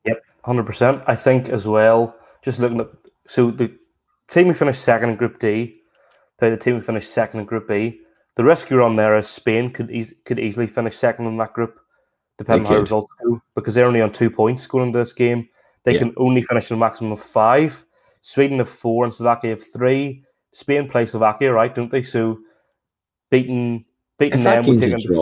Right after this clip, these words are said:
Speaker 1: five. Yeah.
Speaker 2: if that game's a
Speaker 1: Spain are
Speaker 2: draw,
Speaker 1: out.
Speaker 2: England could potentially play Slovakia.
Speaker 1: Which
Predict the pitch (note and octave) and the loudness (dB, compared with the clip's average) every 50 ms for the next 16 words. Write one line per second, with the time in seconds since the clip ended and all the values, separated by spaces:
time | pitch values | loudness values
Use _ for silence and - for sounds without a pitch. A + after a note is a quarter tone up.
0 | G2+ G#2 G#2 G#2+ A2 - - - _ _ _ _ _ _ _ _ _ _ _ - | 2 2 2 0 -2 -4 -10 -20 _ _ _ _ _ _ _ _ _ _ _ -6
1 | A2 G#2+ G#2+ - F#3 G3+ G3+ - C#3+ C3 A#2 G#2+ F2+ - - A#2+ A2+ G#2 F#2+ F#2+ | -2 -2 0 2 0 -2 2 2 0 2 2 0 -2 2 2 2 2 4 2 2
2 | - F#2 F#2 F#2 F#2+ F#2+ F#2 - - F#2 - _ - - G2+ F#2 F2 - - - | 0 0 -2 -2 -2 -4 -4 -8 -12 -18 -18 _ -10 -6 -6 -6 -4 -4 -4 -6
3 | F2+ - - F2 E2 F2 - - - F#2 E2+ F2 D#2 E2+ G#2+ - - F3 F#3+ | -6 -4 -4 -4 -4 -4 -6 -6 -6 -6 -4 -4 -6 -6 -8 -8 -6 -6 -6